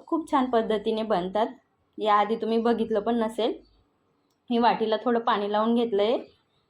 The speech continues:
आणि असं व्यवस्थित पसरट करून मध्ये डॉट करून घ्यायचं आहे. आणि दोन मिनटं जोपर्यंत आपलं उडदाची डाळचा वडा तेलमध्ये सुटेपर्यंत वाटीला थोडं पकडून ठेवायचं आहे. अगदी सात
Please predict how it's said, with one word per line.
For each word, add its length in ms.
आणि 260
असं 180
व्यवस्थित 340
पसरट 320
करून 220
मध्ये 200
डॉट 240
करून 340
घ्यायचं 340
आहे. 100
आणि 160
दोन 180
मिनटं 340
जोपर्यंत 480
आपलं 400
उडदाची 420
डाळचा 340
वडा 200
तेलमध्ये 480
सुटेपर्यंत 640
वाटीला 540
थोडं 180
पकडून 380
ठेवायचं 520
आहे. 160
अगदी 640
सात 260